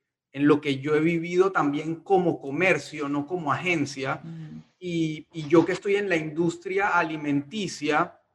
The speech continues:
Speaker 1: cien por ciento online, nunca he tenido un punto de venta físico, pero definitivamente me tocó ponerme casi a la par que con los supermercados de grandes superficies, de los más grandes a los más pequeños.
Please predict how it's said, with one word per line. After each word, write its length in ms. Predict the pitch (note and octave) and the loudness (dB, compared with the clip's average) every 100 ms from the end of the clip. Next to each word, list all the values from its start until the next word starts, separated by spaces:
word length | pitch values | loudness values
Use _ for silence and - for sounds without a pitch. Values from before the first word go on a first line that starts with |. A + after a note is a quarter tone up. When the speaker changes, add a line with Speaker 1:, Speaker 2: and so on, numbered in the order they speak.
| _ _ | _ _
Speaker 1:
cien 400 | - G3+ G3+ G3+ | -12 2 4 4
por 160 | G#3 | 0
ciento 340 | G3+ G#3 F#3+ G3+ | 0 -2 0 0
online, 560 | G3 F#3 F#3 E3+ F3 D#3+ | 0 2 2 2 -2 -2
nunca 400 | E3 F3+ E3+ F#3+ | 0 2 2 0
he 20 | |
tenido 480 | F#3+ F3+ F3+ F#3 F#3 | 2 0 2 4 4
un 180 | F3+ F3 | 2 -2
punto 320 | F#3+ F#3 F#3+ | -6 -2 2
de 80 | D#3 | 2
venta 300 | D3+ D3 D#3+ | 2 -2 -4
físico, 640 | - G#3+ - C#3+ D3 D#3+ _ _ _ | -4 -8 -6 -8 -8 -12 _ _ _
pero 240 | - F#3 F3+ | -4 0 2
definitivamente 720 | E3+ F3+ F3 F3+ F3 F#3+ A3 | 0 -4 -4 4 4 4 0
me 140 | A3 | 0
tocó 320 | - D#3+ E3+ E3 | 0 -2 -2 0
ponerme 460 | F#3+ F#3+ G3 G3 | 2 2 2 0
casi 300 | G3 F#3 - | 0 0 0
a 60 | G3 | 0
la 300 | F3 D3 - | 2 0 2
par 400 | E3+ E3 F3 - _ _ | 2 2 0 -12 _ _
que 160 | F#3 - | -4 0
con 400 | E3+ D#3 D3 C#3 | 0 0 -2 -2
los 240 | D#3 D#3+ | 2 2
supermercados 960 | - D#3+ E3+ D3+ D3 C#3+ - D#3 E3+ F#3 | 2 -2 0 2 0 -2 0 2 2 0
de 120 | F3 | -4
grandes 360 | D3 D#3 E3 F3+ | 0 2 2 -2
superficies, 1040 | G3+ E3+ - - F#3 F#3 - G#3 A3 G#3 | -8 -4 -2 -4 -8 -10 -6 -2 0 0
de 100 | E3+ D#3 | 0 -2
los 160 | D3 | -2
más 180 | D#3+ E3 | -2 0
grandes 320 | F#3 F#3 G#3+ | 2 0 0
a 100 | F3+ | -2
los 140 | D#3 C#3+ | -2 -4
más 200 | D#3 - | -8 -8
pequeños. 640 | E3 - G3 C#3+ D3+ _ | -8 0 2 2 -4 _